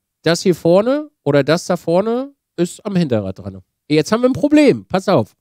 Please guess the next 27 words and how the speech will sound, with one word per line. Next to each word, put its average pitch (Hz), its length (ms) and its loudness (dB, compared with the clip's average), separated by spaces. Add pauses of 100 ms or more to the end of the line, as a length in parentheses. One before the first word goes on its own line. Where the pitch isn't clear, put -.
(160)
Ich 143 140 -2
möchte 226 220 -2
extra 247 300 -4
darauf 226 240 2
eingehen. 147 300 -6
Jetzt 127 160 -4
haben 202 100 2
wir 226 120 2
wieder 254 120 4
ein 233 80 2
Problem. 247 600 2 (440)
Wir 147 140 2
können 196 200 0
das 208 180 -2
nicht 220 180 0
von 269 160 -2
oben 294 420 4
sehen. 104 360 -4 (300)
Wenn 151 220 0
wir 180 100 4
das 175 200 0
jetzt 139 200 0
von 131 140 -2
hier 226 280 2
sehen, 247 480 2
sag - 300 -2
ich, 285 360 0